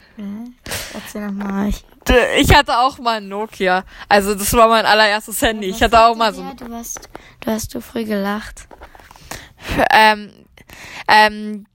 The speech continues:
Speaker 2: „Hallo, mein Name ist Tom Riddle. Wie ich sehe, hast du mein altes Nokia gefunden. Viel Spaß bei dem Versuch, den Horcrux zu zerstören.“
Speaker 1: Mhm.
Speaker 2: Ja, das ist auch egal. So, ähm, nächster Witz.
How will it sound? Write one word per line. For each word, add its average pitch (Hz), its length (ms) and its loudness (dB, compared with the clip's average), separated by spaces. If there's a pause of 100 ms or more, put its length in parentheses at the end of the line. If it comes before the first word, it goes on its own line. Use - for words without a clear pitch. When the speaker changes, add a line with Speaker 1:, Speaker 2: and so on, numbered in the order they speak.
(840)
Speaker 2:
„Hallo, 285 280 4
mein 247 160 0
Name 247 200 2
ist - 120 -14
Tom 220 180 -6
Riddle. 320 340 0
Wie 262 100 -4
ich 226 100 -8
sehe, 285 260 4
hast 269 240 -2
du 262 60 -4
mein 208 180 2
altes 220 320 0
Nokia 277 320 4
gefunden. 302 400 0
Viel 294 160 0
Spaß 233 480 2
bei 233 140 4
dem 220 160 -4
Versuch, 220 340 -8
den 220 180 -2
Horcrux 220 600 0
zu - 60 -2
zerstören.“ 190 520 4 (1600)
Speaker 1:
Mhm. 226 340 -4 (840)
Speaker 2:
Ja, 208 140 2 (140)
das 220 200 0
ist - 60 -12
auch 190 180 -4
egal. 190 260 -4 (540)
So, - 180 2 (340)
ähm, 233 540 -2 (720)
nächster 285 400 0
Witz. 190 260 -2